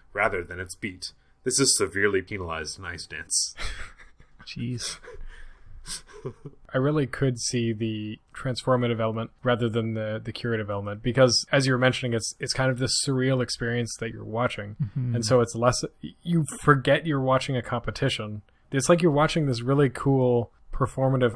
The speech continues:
Speaker 3: art piece, and then at the end somebody's like, "Right, that was, like, a
Speaker 2: <laughs>
Speaker 3: seven point eight."
Speaker 2: <laughs>
Speaker 3: And you're like, "Uh, yeah,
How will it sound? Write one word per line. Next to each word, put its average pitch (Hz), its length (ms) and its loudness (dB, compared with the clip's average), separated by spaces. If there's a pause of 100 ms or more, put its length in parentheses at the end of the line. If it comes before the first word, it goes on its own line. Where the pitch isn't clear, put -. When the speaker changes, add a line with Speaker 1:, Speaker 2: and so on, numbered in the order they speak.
Speaker 3:
art 135 200 0
piece, 117 300 0
and 131 160 -4
then 139 140 4
at 127 80 2
the 127 120 2
end 123 200 2
somebody's 123 380 2
like, 120 180 4
"Right, 110 260 2
that 120 220 4
was, 143 240 0
like, 117 160 4
a 104 260 4
Speaker 2:
<laughs> - 340 0
Speaker 3:
seven 123 460 2
point 113 380 -2
eight." 104 180 0
Speaker 2:
<laughs> 220 100 8 (680)
Speaker 3:
And 120 140 -2
you're 123 100 4
like, 117 300 4
"Uh, 160 420 10
yeah, 175 420 4